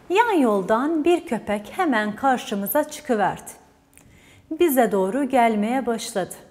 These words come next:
"Eyvah, köpek bize geliyor." Kardeşim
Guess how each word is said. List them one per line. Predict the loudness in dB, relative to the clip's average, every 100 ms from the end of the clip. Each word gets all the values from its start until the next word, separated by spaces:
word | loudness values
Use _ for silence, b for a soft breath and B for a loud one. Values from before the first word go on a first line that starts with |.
| _ _ -20 b b b b
"Eyvah, | 2 4 6 6 4 0 -10 -20 -20 -8
köpek | -4 0 0 0 0
bize | 0 0
geliyor." | 2 0 0 -4 -6 -12 -20 _ _ _ b b
Kardeşim | 0 6 6 6 0 0 -4